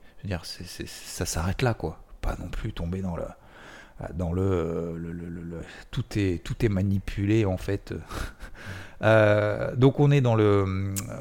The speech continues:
on est toujours dans ce type, parenthèse fermée, <laughs> on est dans ce, dans ce, dans ce contexte où, effectivement, bah, voilà, c'est, c'est, c'est, c'est en DAX.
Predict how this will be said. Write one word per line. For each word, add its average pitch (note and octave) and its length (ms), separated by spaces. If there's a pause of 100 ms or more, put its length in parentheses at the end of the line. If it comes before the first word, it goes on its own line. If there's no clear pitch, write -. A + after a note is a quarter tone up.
on A2+ 140
est A#2 80
toujours A#2+ 300
dans A2 120
ce - 120
type, G2+ 320
parenthèse F#2+ 340
fermée, F2 320 (260)
<laughs> - 260
on G#2+ 180
est A2 80
dans A2 180
ce, F#2 480 (300)
dans G2+ 220
ce, E2 1040
dans G#2 160
ce - 140
contexte G#2 540
où, G2+ 60
effectivement, F2+ 560
bah, E2 140
voilà, D2+ 200
c'est, - 260
c'est, - 200
c'est, F2 300
c'est - 600
en G2 100
DAX. F2+ 440